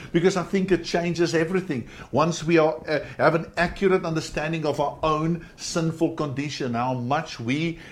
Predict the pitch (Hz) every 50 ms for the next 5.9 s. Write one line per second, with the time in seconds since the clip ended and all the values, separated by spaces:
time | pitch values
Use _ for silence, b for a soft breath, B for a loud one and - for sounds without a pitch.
0 | B - - - - 175 160 151 - - - - 160 151 143 139 120 120 131 110
1 | 98 113 120 127 143 151 147 135 120 104 101 101 B B B B B - - 147
2 | 143 131 113 127 127 139 147 123 98 - - - - - - - - - - -
3 | - - _ _ _ _ _ - - _ _ _ _ _ _ _ _ _ - _
4 | _ _ - - - - 160 - 151 131 147 160 180 180 143 120 110 98 - -
5 | - - - - - - - - - 131 117 127 - - 123 127 117